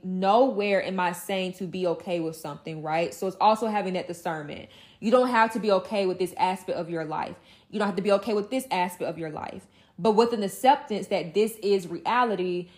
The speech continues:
you can now work towards a newer goal. You can now work towards a newer reality. So I just want to differentiate between the two because I don't want people thinking that me saying accept something means to like it.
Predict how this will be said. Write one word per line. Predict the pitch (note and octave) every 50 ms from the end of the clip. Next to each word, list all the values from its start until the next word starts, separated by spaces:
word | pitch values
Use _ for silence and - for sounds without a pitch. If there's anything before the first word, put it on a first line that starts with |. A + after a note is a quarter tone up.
| _ -
you | E3+ E3+ G3+ A#3+ A#3+
can | - - B3+ G#3 G3+ G3+
now | G#3 A3+ A#3+ A#3+ A#3 A3
work | F#3+ G3 F#3+ F#3+ - -
towards | - - A3 G3 G3 F#3+ F#3 F3 E3+ E3+ -
a | - F3+ F3+
newer | F3+ F3+ F3 F#3+ G3 G3 F#3+ F3+ F3+ F3 E3+ E3+ E3+ E3 E3+ F3 E3+
goal. | - F3+ E3 D#3 C#3 B2+ - - -
You | - E3+ G#3
can | G3+ - A#3 G3+ G3
now | G3+ G#3 A3 A3+ A3
work | G#3 G3 G3 F#3+ D#3+ - -
towards | - - A3 G#3 G3+ G3 F3+ F3 F3 -
a | F3+ F3+ F3+
newer | F3 F3 F3+ F#3 F#3+ F#3 F#3 F3+ E3+
reality. | E3 E3+ - - E3 E3 D#3+ D#3 D3 - - - - - - - - _
So | - - A#3 A3
I | G#3+
just | G3 A3+ C#4+ C#4+
want | C#4+ C4 A3
to | G#3
differentiate | G#3 - G3+ F#3+ - - G#3 E3+ -
between | F3 - G3+ F3+
the | F3
two | F3 - F3+ E3+ E3+
because | E3+ E3+ - F#3+
I | F#3
don't | F#3+ F#3 F#3
want | F#3+ F#3
people | G3+ G3 F#3 F3+
thinking | F3 - F3+ E3+ F3 F3 E3+ E3
that | D#3+ D#3 - E3+
me | F3 E3+ F3
saying | E3+ - F#3 F3 E3 C#3+
accept | - - - - F#3+ F3+ - -
something | - F#3 E3 E3 - F3 E3 D#3+ E3
means | E3 D#3+ D#3+ E3
to | - F3 D3+
like | D3 D#3 D3+ - - - -
it. | - - - - -